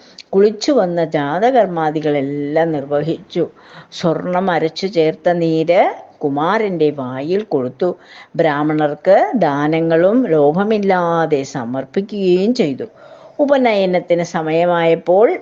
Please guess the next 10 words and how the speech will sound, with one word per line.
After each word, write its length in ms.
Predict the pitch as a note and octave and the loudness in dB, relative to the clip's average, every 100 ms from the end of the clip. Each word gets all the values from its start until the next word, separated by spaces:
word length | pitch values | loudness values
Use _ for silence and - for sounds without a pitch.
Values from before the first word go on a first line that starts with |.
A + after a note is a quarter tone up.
| - | -6
വിധി 300 | F3 F3+ C4+ | -2 0 0
പോലെ 460 | F4+ C4+ F#3+ F3 D#3 | 2 2 4 2 2
ആ 240 | C#3+ D#3+ | 0 -2
കർമ്മവും 760 | F3+ D3+ B2+ F3+ A#3 A#3+ A3 G3 | -4 -4 -4 -2 0 2 0 0
ചെയ്തു. 440 | D#3 D3 E3+ C#3+ - - - - | 0 0 -4 -6 -8 -20 -18 -2
വേദങ്ങളെല്ലാം 1000 | D3+ C#3+ F3 F#3+ F#3+ F3+ E3 E3 F3 G3+ | 0 2 0 0 0 0 0 0 0 0
പഠിപ്പിച്ചു. 600 | E3+ D3 - F3 E3+ D#3 - | 0 -2 -6 -10 -6 -6 -6
ശസ്ത്രവിദ്യയിലും 1300 | - G#3 G#3 F#3+ E3+ E3 C#3+ D#3+ D3+ D#3 F#3+ F4+ B4 - | -2 -2 2 0 0 -4 0 0 2 2 2 0 -4 -10
അതിനിപുണനാവുകയും 1600 | D#3 D#3 D3 E3+ D#3 D3 E3+ A3+ C4+ G3 D#3+ D3+ E3 D3+ C#3+ G3 | -4 -4 -2 -2 -2 -2 0 0 2 0 0 -2 -2 -4 -4 -6
ചെയ്തു. 340 | A#3 E3+ D#3+ | -2 -2 -2